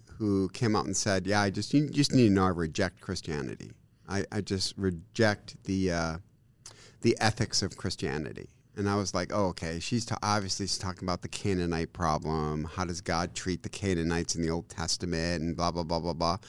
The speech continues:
So I start to launch into some stuff, and she, and she eventually goes, "No, no, no. See, when I, when I was growing up, I was confused why all the money in my church was going to missions when women were hurting here in the United States."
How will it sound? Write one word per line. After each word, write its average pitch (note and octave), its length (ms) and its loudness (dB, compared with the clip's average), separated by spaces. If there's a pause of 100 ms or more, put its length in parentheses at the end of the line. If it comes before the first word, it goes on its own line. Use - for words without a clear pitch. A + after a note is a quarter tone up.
(840)
So - 140 6
I C3 100 10
start C3+ 260 6
to C3 80 4
launch A#2 320 8
into A#2 200 6
some A2 280 2
stuff, - 560 0
and G#2 180 2
she, B2 280 2 (140)
and F#2+ 160 -2
she - 140 2
eventually A2+ 380 4
goes, A2 160 0
"No, F3+ 100 4
no, G#3+ 80 4
no. A#2 160 4
See, C#3 220 2
when C#3+ 160 2
I, G3+ 180 0 (100)
when C#3 160 0
I G#3+ 100 0
was B3+ 180 -2
growing B2 360 4
up, F#2+ 300 4 (400)
I D#3+ 140 2
was G#3+ 160 0
confused C#3 480 0
why G#2+ 200 2
all B2+ 200 4
the D3+ 120 0
money A2+ 600 4 (120)
in G#2+ 140 0
my G2 220 2
church - 580 2
was G2+ 140 -2
going G#2+ 240 2
to - 180 -6
missions G2+ 720 0
when G#2 220 2
women B2 320 6
were G2 100 2
hurting A2+ 460 2
here A2+ 180 2
in G2 100 2
the F#2+ 60 4
United F#2 280 0
States." - 500 -6